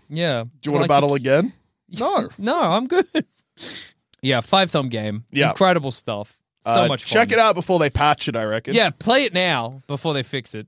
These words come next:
Speaker 1: You don't
Speaker 2: Yeah.
Speaker 1: wanna play a fixed version of this game.
Speaker 2: No, it'd be awful. It'd be awful. Well, no, it wouldn't be awful. It'd still be good.
Speaker 1: It'd still be fun.
Speaker 2: It's
Speaker 1: Just
Speaker 2: just, it's funny playing it in its current state
Speaker 1: Yeah.
Speaker 2: where you're like, "Why is
Speaker 1: Why
Speaker 2: any
Speaker 1: this
Speaker 2: of
Speaker 1: is
Speaker 2: this
Speaker 1: happening?
Speaker 2: happening?"
Speaker 1: <laughs>
Speaker 2: Yeah.
Speaker 1: Yeah, yeah,
Speaker 2: It's got
Speaker 1: exactly.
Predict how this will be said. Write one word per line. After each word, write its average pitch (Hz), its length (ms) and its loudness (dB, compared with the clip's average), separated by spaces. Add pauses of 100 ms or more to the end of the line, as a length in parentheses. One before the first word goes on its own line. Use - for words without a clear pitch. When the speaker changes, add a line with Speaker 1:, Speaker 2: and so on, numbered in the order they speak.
Speaker 1:
You 165 100 0
don't 208 80 4
Speaker 2:
Yeah. 220 60 4
Speaker 1:
wanna 190 100 0
play 170 140 2
a 143 40 0
fixed - 320 -10
version 113 320 -6
of 104 80 -12
this 98 160 -12
game. 101 400 -18
Speaker 2:
No, 98 160 -4
it'd 117 120 0
be 180 100 4
awful. 208 480 4
It'd 113 100 -16
be 175 100 -2
awful. 202 560 4
Well, 185 180 6
no, 151 120 4
it 135 60 2
wouldn't 120 160 -4
be 104 80 -4
awful. 95 220 -6
It'd 117 100 -4
still 156 120 -6
be 117 60 -6
good. 87 300 -8
Speaker 1:
It'd 196 100 -8
still 320 140 0
be 185 80 0
fun. 131 320 0
Speaker 2:
It's 165 160 2
Speaker 1:
Just - 20 -2
Speaker 2:
just, 208 240 0
it's 180 140 0
funny 196 260 4
playing 170 300 0
it 147 140 0
in 143 120 -4
its 143 140 -4
current 117 340 -4
state 117 220 -2
Speaker 1:
Yeah. 120 80 2
Speaker 2:
where 110 80 -2
you're 110 100 -4
like, 110 200 -4
"Why 220 420 2
is 208 140 -2
Speaker 1:
Why 202 240 2
Speaker 2:
any 170 100 2
Speaker 1:
this 170 80 2
Speaker 2:
of 165 60 0
Speaker 1:
is - 80 -4
Speaker 2:
this 139 260 -4
Speaker 1:
happening? 113 400 -4
Speaker 2:
happening?" 95 80 -8
Speaker 1:
<laughs> 127 80 0
Speaker 2:
Yeah. 113 100 -2 (120)
Speaker 1:
Yeah, 156 40 0 (120)
yeah, 131 180 -8
Speaker 2:
It's 117 220 -14
got 254 100 2
Speaker 1:
exactly. 139 160 -8